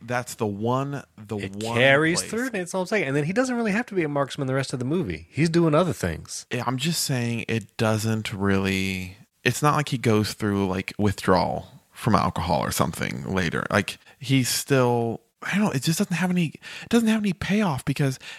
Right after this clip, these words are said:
Speaker 1: one, he doesn't, like, come around and have a, like, a transformation, which would be fun. Two, he doesn't really deal with it the rest of the movie because although that shot thing was, like,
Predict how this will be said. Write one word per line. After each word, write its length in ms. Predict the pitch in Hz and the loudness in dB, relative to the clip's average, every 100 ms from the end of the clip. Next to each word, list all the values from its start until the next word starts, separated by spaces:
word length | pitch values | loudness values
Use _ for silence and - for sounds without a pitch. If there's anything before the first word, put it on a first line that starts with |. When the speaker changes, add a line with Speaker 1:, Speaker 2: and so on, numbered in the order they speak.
| - | -6
Speaker 1:
one, 460 | 120 165 123 123 151 - - | 2 6 6 4 -2 -8 -8
he 160 | 160 | -4
doesn't, 400 | 139 160 180 185 | 2 2 2 0
like, 300 | 165 139 - _ | -2 -4 -6 _
come 260 | - 156 147 | 0 2 4
around 560 | 123 120 107 101 101 107 | 2 2 2 0 -2 -2
and 140 | 117 | -2
have 320 | 107 113 110 104 | 0 0 2 2
a, 220 | 104 101 | 2 0
like, 420 | 92 98 95 - _ - | 0 -2 -4 -12 _ -4
a 140 | 107 98 - 117 117 | -2 0 0 0 0
transformation, 680 | - 107 101 92 - 98 113 | 0 2 2 2 0 -2 0
which 200 | 104 - | 0 0
would 120 | 92 | 0
be 100 | - | 0
fun. 360 | - 65 82 101 - - - | -2 -4 -4 -8 -16 -20 -2
Two, 440 | - 165 113 117 - - _ | 4 6 4 0 -6 -20 _
he 120 | - | -8
doesn't 340 | 135 175 165 - | 2 2 2 -4
really 400 | 107 131 139 120 | 2 4 4 0
deal 260 | 107 120 | 2 2
with 120 | 110 - | 2 0
it 100 | 92 | -2
the 80 | |
rest 180 | 95 95 | -2 -2
of 60 | - | -2
the 60 | |
movie 380 | 95 95 92 110 - | -2 0 0 -2 -4
because 400 | 117 120 113 - | -2 0 0 -2
although 340 | - 131 131 135 | 0 2 2 2
that 260 | 123 101 | 0 0
shot 420 | - 123 117 113 - | 0 4 2 0 -4
thing 360 | 110 101 95 | 0 0 0
was, 280 | 95 92 - | -2 -2 -4
like, 180 | - 95 | -4 -6